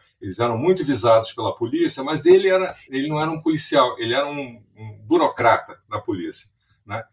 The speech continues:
Isso dava à, à casa dele uma garantia. E ela, então, começa a utilizar isso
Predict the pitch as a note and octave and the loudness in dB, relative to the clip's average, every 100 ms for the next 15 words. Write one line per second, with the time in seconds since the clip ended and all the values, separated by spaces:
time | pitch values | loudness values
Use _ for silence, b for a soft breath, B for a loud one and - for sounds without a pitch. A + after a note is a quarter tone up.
0 | _ C#3 D#3 F#3 D#3+ _ _ A2+ C#3 C#3+ | _ 2 4 2 -2 _ _ 4 4 6
1 | C#3+ - A2+ A#2+ A#2+ G#2+ G2+ - A#2+ A#2 | 2 0 -4 -6 -6 -4 -4 -2 -2 0
2 | A#2+ B2+ C3+ C#3+ C#3 C3 B2+ A#2+ A2 - | -2 -2 -2 -2 -2 -2 -2 -2 -4 0
3 | C3+ F#2+ - - b b - B2 C#3 E3+ | 2 0 -2 -10 b b -2 2 2 0
4 | E3+ D#3+ F#3 F#3+ F#3 _ - F3+ D#3+ D#3+ | -4 -6 -4 -4 -8 _ -6 -4 -4 -4
5 | - F3+ - _ _ _ - - A2+ B2+ | -4 -6 -10 _ _ _ -18 -4 0 0
6 | - F#3+ G3+ C3 A2+ D#3 - C3+ E3 - | 0 0 0 2 2 2 2 -2 -4 -8
7 | - | -12